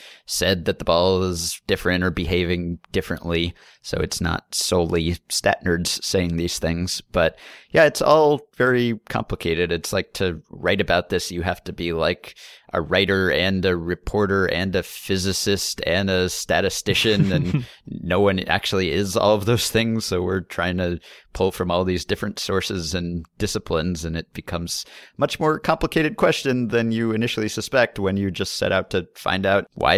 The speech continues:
Speaker 1: is everyone suddenly hitting tons and tons of home runs?" <laughs> Which seems like something that would not be that hard to solve, but it is.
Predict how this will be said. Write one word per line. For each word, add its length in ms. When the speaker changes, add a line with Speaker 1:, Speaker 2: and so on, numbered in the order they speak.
Speaker 1:
is 360
everyone 420
suddenly 380
hitting 260
tons 280
and 100
tons 200
of 80
home 160
runs?" 380
<laughs> 20
Which 160
seems 320
like 240
something 360
that 120
would 140
not 220
be 100
that 180
hard 280
to 180
solve, 440
but 200
it 100
is. 220